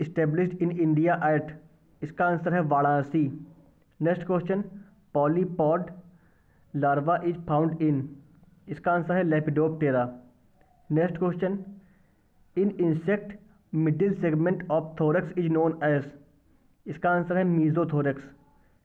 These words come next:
नेक्स्ट क्वेश्चन, wax layer is present in, इसका आंसर है epicuticule।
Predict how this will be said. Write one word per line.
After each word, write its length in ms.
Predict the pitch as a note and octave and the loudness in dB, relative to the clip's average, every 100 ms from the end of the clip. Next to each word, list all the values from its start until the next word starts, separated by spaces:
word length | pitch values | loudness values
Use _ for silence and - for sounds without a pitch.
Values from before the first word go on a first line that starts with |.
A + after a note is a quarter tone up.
| _ - | _ -2
नेक्स्ट 280 | D#3 E3+ E3+ | 0 0 -2
क्वेश्चन, 420 | F3 D#3+ F#3+ G3+ - - - _ _ D3+ | -2 0 -2 -4 -10 -20 -20 _ _ -2
wax 400 | C#3+ E3+ F3+ D#3+ | 0 2 0 0
layer 180 | D#3+ F3 F3 F3 | 0 0 0 -4
is 100 | - | 0
present 420 | D#3 E3+ E3 - D#3+ | 0 0 0 0 0
in, 120 | C#3 B2+ - - - _ _ _ - | 0 -4 -12 -20 -20 _ _ _ -16
इसका 240 | D3+ - F#3 | -10 -2 0
आंसर 260 | F3+ F3+ | 0 -2
है 160 | D#3+ F#3+ - - - - - - | -2 -2 -4 -12 -16 -20 -12 -8
epicuticule। 760 | D3 G3 F#3 E3 D#3+ D3+ D#3+ | -4 -2 0 0 -2 -2 -2